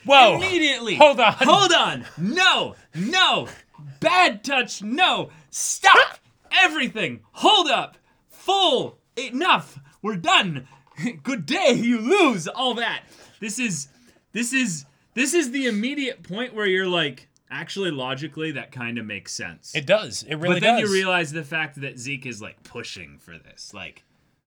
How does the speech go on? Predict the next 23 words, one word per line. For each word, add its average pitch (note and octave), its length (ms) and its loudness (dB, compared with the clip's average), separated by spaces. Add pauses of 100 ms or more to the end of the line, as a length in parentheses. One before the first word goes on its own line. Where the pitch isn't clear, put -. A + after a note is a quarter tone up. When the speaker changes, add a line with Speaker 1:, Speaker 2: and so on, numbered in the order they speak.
Speaker 2:
push. - 200 -14 (380)
Speaker 1:
<sighs> - 160 -20
I D3 60 -6
Speaker 2:
Like, F3 80 -2
Speaker 1:
mean F3 320 -4 (160)
Speaker 2:
this C#3 280 -6
is C3+ 140 -10
the B2+ 100 -8
way. A2 280 -8 (500)
This C#3+ 380 -6
is C3 140 -10
the B2+ 100 -8
way. - 300 -10 (640)
You D3+ 140 -10
could, C#3+ 340 -6
you E3+ 120 -6
could E3+ 180 -6
very D#3 460 -6
much C3 440 -10
Speaker 1:
<laughs> - 40 -2
Yeah, F3+ 140 4
Speaker 2:
do C#3 100 -8
this. D#3+ 40 -2